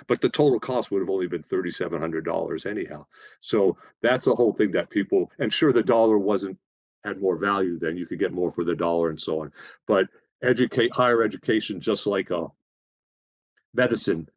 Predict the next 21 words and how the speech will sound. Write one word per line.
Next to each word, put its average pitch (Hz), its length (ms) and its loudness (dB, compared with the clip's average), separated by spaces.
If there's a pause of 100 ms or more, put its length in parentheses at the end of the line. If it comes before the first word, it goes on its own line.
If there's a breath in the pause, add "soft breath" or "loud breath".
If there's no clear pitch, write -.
(280)
has 98 200 0
always 101 440 0 (1700)
transcended 98 920 0 (100)
other 107 280 2
inflationary 90 800 -2
rates 87 340 -4 (360 soft breath)
by, 90 400 -2 (1120)
you 95 100 -4
know, 73 240 -6 (320)
exponentially 85 640 -4
and 71 100 -8
so 76 200 -6
on. 71 160 -12
So 85 180 -2
it's 85 120 -4
just - 160 -2
something 80 400 -2 (260 loud breath)
to 95 140 -2
say 101 260 2
about 87 340 0 (180 loud breath)
why 101 380 2